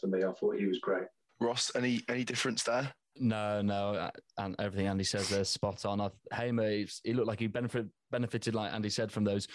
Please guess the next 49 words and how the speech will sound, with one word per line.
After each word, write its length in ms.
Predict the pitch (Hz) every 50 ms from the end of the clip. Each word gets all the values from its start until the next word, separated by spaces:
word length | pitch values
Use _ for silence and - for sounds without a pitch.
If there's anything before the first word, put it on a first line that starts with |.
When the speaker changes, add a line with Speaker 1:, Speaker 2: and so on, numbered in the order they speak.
| - - - - - - -
Speaker 3:
couple 160 | - 120 117
of 40 | 107
games 220 | 120 117 110 104
rest, 280 | 117 120 117 113 - -
and 80 | 120
also 240 | 120 123 120 - 123
he 80 | 117 117
looked 140 | 123 117 117
like 100 | 110 104
he 60 | 113 107
benefited 460 | - 120 120 117 - 127 - 110 -
from 140 | - 113 113
that 180 | 113 - -
new 140 | 117 120 120
contract 520 | 117 - 123 127 127 - - 113 107 -
because 300 | 107 107 101 - 113 98
he 120 | 113 123 117
was, 200 | 110 107 104 101 - _ _ _ _ _ _
he 60 | - 131
was 120 | 135 131
unbelievable, 540 | 156 147 127 135 131 131 120 98 104 101 95
to 100 | - -
be 80 | -
fair. 340 | - - 104 101 101 98 98 -
I, 180 | 98 110 98 -
I 40 | 117
mean, 140 | 117 113 110
he 120 | 113 -
absolutely, 760 | 123 139 - - - - - 113 107 92 - 104 101 98 95 - - - - - - - - - -
he 100 | 127 139
literally 280 | 147 185 185 - 170 151
was 100 | 131 127
everywhere. 420 | 147 151 156 143 127 113 104 101
He 60 | 101
was, 100 | 117 113
like, 160 | 117 110 104 - - _ - 120 110 101
winning 280 | - 160 170 170 160 147
the 80 | 135 127
ball, 340 | 135 131 131 135 135 135
like, 300 | 131 120 104 104 104 -
suddenly 380 | - - 147 135 123 120 120 104
in 120 | 110 104 101
left 220 | 120 135 - -
back 180 | - 135 - -
position. 440 | - 127 131 135 127 - 131 127 127
Then 120 | 131 139
he'd 80 | 143 127
be 80 | 131 127
over. 200 | 127 123 123